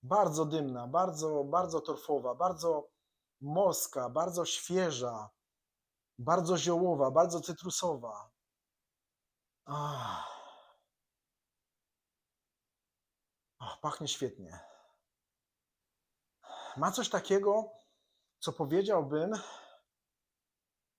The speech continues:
że pachnie trochę na słomę, na siano. Nie wiem jak wy, ale ja bardzo lubię zapach, e, skoszonej trawy, takiej wysuszonej.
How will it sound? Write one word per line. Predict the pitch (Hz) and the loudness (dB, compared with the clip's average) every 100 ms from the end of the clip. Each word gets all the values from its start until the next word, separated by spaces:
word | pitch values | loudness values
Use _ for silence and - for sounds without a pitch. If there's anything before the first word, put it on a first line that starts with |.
| - | -10
że | 120 | -10
pachnie | 139 196 - 220 | 0 0 2 -2
trochę | 202 185 | -2 -2
na | 190 170 | 0 2
słomę, | - 160 196 151 117 | 0 2 2 2 -4
na | 131 | -4
siano. | - 180 170 117 110 _ _ _ _ _ _ _ _ _ _ _ _ _ _ _ _ _ | -2 -2 -2 -6 -14 _ _ _ _ _ _ _ _ _ _ _ _ _ _ _ _ _
Nie | 147 170 | -2 2
wiem | 185 | 4
jak | 170 147 | 4 6
wy, | 214 | 6
ale | 156 | 6
ja | 160 | 6
bardzo | 156 165 170 | 6 4 2
lubię | 185 143 | 2 4
zapach, | 135 147 147 139 - 135 | 2 0 -2 -4 -6 -10
e, | 139 131 | -4 -2
skoszonej | - 143 175 156 | -2 -2 -4 -6
trawy, | 143 143 139 165 | -2 -2 0 -2
takiej | 147 151 | -2 -6
wysuszonej. | 143 135 143 - 135 143 190 | -6 -6 -8 -8 -6 -6 -6